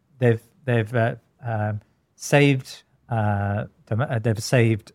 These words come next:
Cairo, they've saved Egypt from, uh, uh, the potential crusader onslaught, and, um, they're rewarded. Shirkuh is rewarded, uh, by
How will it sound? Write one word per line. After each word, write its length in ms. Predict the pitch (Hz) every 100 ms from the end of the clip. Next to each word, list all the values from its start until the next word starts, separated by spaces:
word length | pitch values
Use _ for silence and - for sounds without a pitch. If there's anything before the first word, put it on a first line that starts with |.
| _
Cairo, 380 | - 120 135 151
they've 200 | 110 101
saved 380 | - 113 101 - -
Egypt 400 | 117 110 127 -
from, 460 | - 110 107 104
uh, 220 | 104 101 101 _ _ _ _ 117
uh, 160 | 104 -
the 80 | -
potential 840 | - - - 120 - 120 107 101 101 _ _ _ -
crusader 640 | - 120 - 123 110 110
onslaught, 800 | - 117 - - 104 131 - - _ _
and, 520 | 113 107 107 107 110 107
um, 320 | 113 110 107 - _ _ _ _
they're 160 | 123 117
rewarded. 640 | 120 110 135 139 131 101
Shirkuh 500 | 98 - 135 - 120
is 140 | 110 101
rewarded, 800 | 107 117 120 113 104 107 - - _ -
uh, 380 | 113 107 107 104
by 680 | 113 113 107 104 101 110